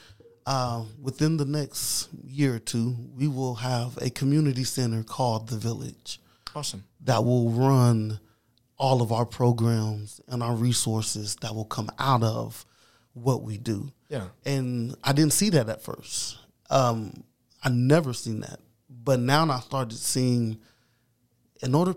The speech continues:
Speaker 1: for people to s-, really get that it takes a village, why not create a community center?
Speaker 2: You, you have to create the village.
Speaker 1: So let's create this community center, and then let's run these programs. Let's create a shared space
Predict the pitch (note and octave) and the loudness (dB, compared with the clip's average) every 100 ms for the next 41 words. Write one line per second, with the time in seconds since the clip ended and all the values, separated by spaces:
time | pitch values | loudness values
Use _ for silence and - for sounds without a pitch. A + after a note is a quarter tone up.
0 | - - C#3 - E3+ C#3+ A#2 G#2+ - B2 | -2 2 2 2 -2 0 0 -2 -4 2
1 | D3 D3+ A#2 G#2+ C#3+ E3+ - - C3 C3 | 2 2 -2 4 4 4 -4 -20 -6 0
2 | C3 - A#2+ - D3+ - C#3+ A#2+ C#3+ E3+ | 2 0 -4 0 -2 0 -2 0 0 0
3 | - - - - - _ _ _ _ - | -8 -12 -16 -16 -20 _ _ _ _ -4
4 | D#3+ F#3 F3+ - D#3+ D#3 C3+ - B2+ C3 | 0 0 0 -2 0 2 0 -4 -2 -2
5 | A2 - - C3+ C#3 B2+ _ _ _ _ | -2 -4 -8 -10 -12 -16 _ _ _ _
6 | D3+ D3 C3+ C3+ C3 C3 - C#3 D#3 A3+ | -20 -16 -4 0 0 -2 -6 -4 -6 -6
7 | G2+ G2+ A2 - - - - _ _ - | -10 -10 -10 -10 -10 -10 -12 _ _ 2
8 | D3 F3 - F#3 F3 F3 D#3+ - C#3 C#3+ | 4 4 2 2 2 2 0 0 0 2
9 | C#3 B2 A#2+ - A#2 A2 A2+ - C#3+ C#3 | 2 0 -2 -2 -2 -2 -6 -4 0 2
10 | C#3 D3+ - C#3 E3 E3 D3 - C3+ B2 | 2 0 -2 -2 -2 -4 -6 -2 0 2
11 | A2+ A#2 A#2+ - - _ _ - - - | -2 -6 -10 -16 -20 _ _ -20 -20 -6
12 | C#3 D3+ - - - D#3 C#3+ C3 A#2+ - | -2 -2 -4 -8 -2 2 2 2 0 0
13 | D3 D3 C#3 - - C3 A2+ - - - | 0 0 -2 -2 -4 -2 -4 -2 -4 -4